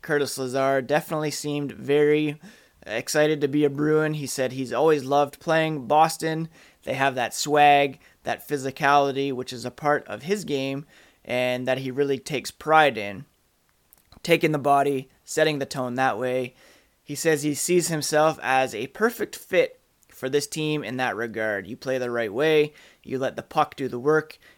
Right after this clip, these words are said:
and you don't back down from anyone. I really think he's going to be, uh, a fan favorite with that attitude. Keep in mind, Lazar is signed through next season at a very nice cap hit of eight hundred thousand dollars.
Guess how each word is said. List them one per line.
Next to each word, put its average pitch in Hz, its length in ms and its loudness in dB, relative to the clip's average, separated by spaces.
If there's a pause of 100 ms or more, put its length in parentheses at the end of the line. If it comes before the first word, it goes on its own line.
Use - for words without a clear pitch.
(120)
and - 80 -12
you 123 80 -6
don't 110 380 -4
back 127 320 0
down 120 380 -2
from 113 500 -6
anyone. 98 480 -8
I 101 40 -6
really 123 240 -6
think 135 280 -10
he's 127 160 -14
going 139 200 -6
to 131 120 -10
be, 127 340 -6 (340)
uh, 113 160 -2
a 120 60 -6
fan 147 300 -4
favorite 135 540 2
with 120 200 -6
that 139 220 2
attitude. 127 540 -4
Keep 170 200 -6
in 151 60 -4
mind, 143 480 0 (480)
Lazar 147 600 4
is 151 420 -2 (480)
signed 151 640 0
through 165 240 0
next 151 380 -2
season 143 560 -6
at 123 160 -4
a 123 140 -2
very 160 520 2
nice 135 380 -4
cap 135 320 -4
hit 147 160 -4
of 104 160 -10
eight 123 160 -6
hundred 120 300 -10
thousand 117 360 -6
dollars. 175 520 2